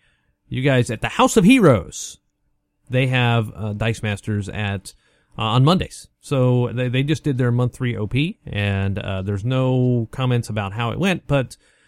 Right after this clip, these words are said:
uh, I do enjoy seeing people playing from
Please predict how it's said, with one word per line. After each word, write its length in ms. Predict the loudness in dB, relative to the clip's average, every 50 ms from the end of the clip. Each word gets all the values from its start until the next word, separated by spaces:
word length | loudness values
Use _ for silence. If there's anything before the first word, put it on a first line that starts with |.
| _ _ _ _ _ _ -8
uh, 200 | -6 -6 -4 -2
I 100 | 0 -2
do 360 | 0 2 4 4 6 6 4 4
enjoy 800 | 2 0 0 2 2 2 2 2 0 -2 -4 -6 -8 -10 -10 -14 _ _ _ _ _ _
seeing 460 | _ -6 -2 0 0 0 0 -2 -2
people 300 | -2 -4 -4 -4 -6 -8
playing 500 | -6 -4 -2 0 0 0 -2 -2 -4 -6
from 300 | -6 -4 -4 -2 -2